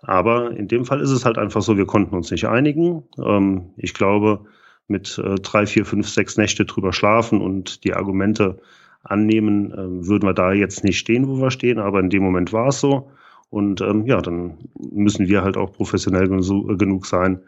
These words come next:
um sagen zu können, okay, ähm, das Angebot wird nicht angenommen, dann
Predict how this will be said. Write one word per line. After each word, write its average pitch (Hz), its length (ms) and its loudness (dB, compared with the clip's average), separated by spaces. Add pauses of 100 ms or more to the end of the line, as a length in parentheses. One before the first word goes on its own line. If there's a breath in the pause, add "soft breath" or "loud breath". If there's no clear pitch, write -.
(380 loud breath)
um 120 120 2
sagen 110 280 4
zu 110 140 -2
können, 104 220 0
okay, 117 360 0 (160)
ähm, 95 380 -6 (320)
das 92 140 -4
Angebot 98 400 0
wird 95 140 2
nicht 92 160 4
angenommen, 101 640 2
dann 95 320 0